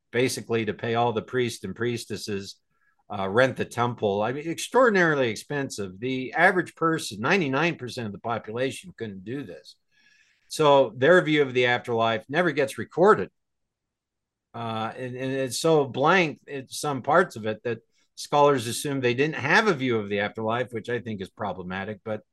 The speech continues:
bottom line is, this is a afterlife ritual.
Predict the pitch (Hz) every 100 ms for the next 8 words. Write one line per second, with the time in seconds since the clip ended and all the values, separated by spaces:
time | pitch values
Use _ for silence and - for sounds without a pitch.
0 | _ _ _ _ _ _ _ 175 220 214
1 | 196 196 190 185 165 180 147 156 156 -
2 | 165 156 151 151 170 180 - 180 165 156
3 | 143 156 151 147 139 143